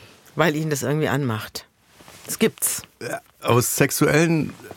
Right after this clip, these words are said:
Speaker 1: Aus
Speaker 2: sexuelle
Speaker 1: sexuellen Motiven,
Speaker 2: Vorliebe,
Speaker 1: ja.
Speaker 2: Mot-, Motiv-
Speaker 1: Ja, ja. Und die sind besonders gefährlich, weil du kannst dir nicht, du kriegst dir nicht mehr hin.
Speaker 2: Ja.
Speaker 1: Äh, da ist nichts mehr zu machen,
Speaker 2: Was sind die
Speaker 1: gerade
Speaker 2: denn?
Speaker 1: bei
Speaker 2: Kaputt im Kopf oder
Speaker 1: Die sind
Speaker 2: was? Die
Speaker 1: kaputt, ja.
Speaker 2: verrückt?
Speaker 1: Ja, beides. Also der war nicht verrückt, also er wurde begutachtet, der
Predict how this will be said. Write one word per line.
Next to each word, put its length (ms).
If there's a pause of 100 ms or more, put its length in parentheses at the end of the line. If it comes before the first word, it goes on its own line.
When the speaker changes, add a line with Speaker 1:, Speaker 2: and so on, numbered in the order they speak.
Speaker 1:
Aus 180
Speaker 2:
sexuelle 400
Speaker 1:
sexuellen 100
Motiven, 340
Speaker 2:
Vorliebe, 160
Speaker 1:
ja. 220
Speaker 2:
Mot-, 340
Motiv- 220
Speaker 1:
Ja, 140 (360)
ja. 160 (960)
Und 180
die 60
sind 140
besonders 420
gefährlich, 520
weil 160
du 120
kannst 300
dir 80
nicht, 440 (180)
du 80
kriegst 260
dir 80
nicht 160
mehr 100
hin. 280 (120)
Speaker 2:
Ja. 200
Speaker 1:
Äh, 140
da 100
ist 200
nichts 240
mehr 160
zu 120
machen, 220
Speaker 2:
Was 60
sind 120
die 120
Speaker 1:
gerade 60
Speaker 2:
denn? 140
Speaker 1:
bei 60
Speaker 2:
Kaputt 320
im 120
Kopf 240
oder 140
Speaker 1:
Die 60
sind 220
Speaker 2:
was? 80
Die 60
Speaker 1:
kaputt, 220
ja. 40
Speaker 2:
verrückt? 460 (140)
Speaker 1:
Ja, 260 (320)
beides. 480 (160)
Also 200
der 180
war 120
nicht 160
verrückt, 340
also 160
er 220
wurde 300
begutachtet, 680
der 80